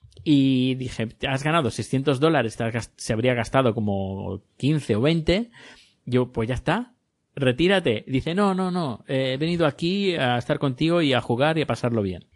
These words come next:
Y me dio cien dólares a mí para que yo jugara.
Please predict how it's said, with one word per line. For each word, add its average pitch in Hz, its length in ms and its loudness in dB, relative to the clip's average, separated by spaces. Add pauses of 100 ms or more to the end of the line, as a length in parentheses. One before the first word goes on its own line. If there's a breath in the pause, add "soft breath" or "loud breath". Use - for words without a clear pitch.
(160)
Y 143 280 2
me 131 160 0
dio 160 220 2
cien 151 300 -4
dólares 160 400 2
a 131 80 -2
mí 160 180 -2
para 135 200 -4
que 123 120 -2
yo 131 120 2
jugara. 117 500 -2